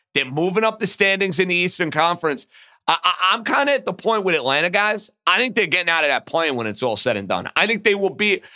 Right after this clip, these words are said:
I'm not saying they're gonna do anything when they get to the playoffs. I do think they will be one of the eight teams playing once the tournament kinda gets going in April.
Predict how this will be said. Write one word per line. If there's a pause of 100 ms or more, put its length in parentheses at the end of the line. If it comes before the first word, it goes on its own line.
I'm
not
saying
they're
gonna
do
anything
when
they
get
to
the
playoffs. (320)
I
do
think
they
will
be
one
of
the
eight
teams
playing
once
the
tournament (240)
kinda
gets
going
in
April.